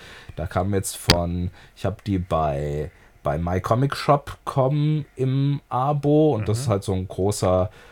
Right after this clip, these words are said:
Speaker 1: ganz großer Comic-Händler, der heißt Lone Star Comics und da kam halt jetzt irgendwann nur so die Ankündigung, ja, hier, da der,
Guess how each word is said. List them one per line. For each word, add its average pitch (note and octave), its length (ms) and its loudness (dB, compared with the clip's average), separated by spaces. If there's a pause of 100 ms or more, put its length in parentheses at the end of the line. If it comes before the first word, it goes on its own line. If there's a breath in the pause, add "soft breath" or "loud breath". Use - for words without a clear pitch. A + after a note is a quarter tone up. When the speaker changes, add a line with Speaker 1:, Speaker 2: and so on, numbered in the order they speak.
(120 loud breath)
Speaker 1:
ganz F2+ 160 -6
großer F#2+ 260 -2
Comic-Händler, G#2+ 600 0
der F#2 100 2
heißt E2 180 0
Lone G2 200 0
Star A#2 240 -2
Comics C3 440 -2
und G#2 100 -2
da G2 100 0
kam G#2 200 0
halt G2+ 160 0
jetzt G2 200 -4
irgendwann G2 400 -2
nur G2+ 160 0
so G2 180 2
die F#2+ 160 -4
Ankündigung, A2+ 800 0 (100)
ja, G2+ 220 2
hier, A2 520 2 (520 loud breath)
da F#2+ 320 2
der, F2+ 600 0